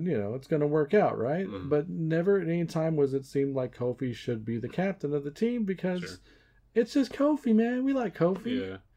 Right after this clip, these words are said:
Speaker 1: And I gotta say, all the frustrations as a fan and all that stuff, I felt all that shit for him in his SmackDown match.
Speaker 2: Yeah.
Speaker 1: We're talking about the Gauntlet match. Let's officially just say this. The Gauntlet match, Kofi is brought in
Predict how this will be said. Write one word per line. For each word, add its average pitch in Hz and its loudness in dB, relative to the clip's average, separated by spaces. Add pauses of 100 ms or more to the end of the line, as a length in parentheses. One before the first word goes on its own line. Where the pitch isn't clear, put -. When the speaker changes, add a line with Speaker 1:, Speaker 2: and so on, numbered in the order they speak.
(800)
Speaker 1:
And 170 4
I 202 4
gotta 214 8
say, 196 4
all 160 2
the 180 2
frustrations 170 0
as 139 -2
a 127 0
fan 160 0
and 123 -2
all 135 0
that 143 2
stuff, 143 -2
I 170 2
felt 175 -2
all 139 0
that 147 2
shit 139 0
for 117 -4
him 110 0
in 117 -2
his 117 -6
SmackDown 107 -4
match. 104 -2
Speaker 2:
Yeah. 113 -2
Speaker 1:
We're 131 0
talking 185 2
about 135 0
the 110 -4
Gauntlet 104 -4
match. 90 -10
Let's 107 -8
officially 107 -2
just 95 -6
say 104 2
this. 92 -6 (800)
The 110 -4
Gauntlet 151 2
match, 151 0 (220)
Kofi 170 4
is 151 4
brought 143 6
in 135 4